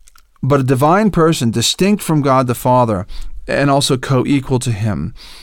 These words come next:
as one who is at once with God and himself God. So Saint John says he's with God and he's God.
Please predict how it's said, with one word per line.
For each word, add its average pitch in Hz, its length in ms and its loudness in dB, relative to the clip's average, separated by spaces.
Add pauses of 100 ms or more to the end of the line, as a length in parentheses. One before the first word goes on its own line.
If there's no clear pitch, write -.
(180)
as 123 240 0
one 127 480 2 (100)
who 139 200 2
is 127 160 2
at 120 220 -4
once 131 320 0 (180)
with 143 560 0
God 113 480 2 (140)
and 123 480 0
himself 127 680 0 (520)
God. 95 500 2
So 120 80 -2
Saint 120 300 -2
John 123 200 0
says 110 180 -4
he's 107 140 -8
with 139 200 -2
God 160 340 0 (140)
and 120 120 0
he's 110 140 -4
God. 92 380 -2